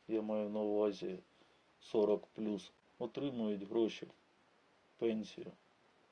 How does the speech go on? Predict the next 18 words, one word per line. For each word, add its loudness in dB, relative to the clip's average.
Їх -4
держава 6
навчала, 2
вони -4
все -2
життя 0
були -2
на -8
утриманні 0
від -10
платників -4
податків. -2
Але 0
при -4
цьому -2
хоронимо -2
світ -10
нації. -8